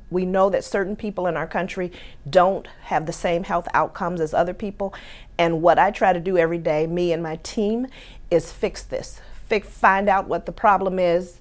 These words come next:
There's various problems at different levels. Find a level that we can intervene on and try to fix it.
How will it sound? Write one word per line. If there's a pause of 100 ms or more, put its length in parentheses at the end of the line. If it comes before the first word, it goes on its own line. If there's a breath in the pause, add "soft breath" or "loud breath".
There's
various
problems
at
different
levels. (380 loud breath)
Find
a
level
that
we
can
intervene
on (120)
and
try
to
fix
it.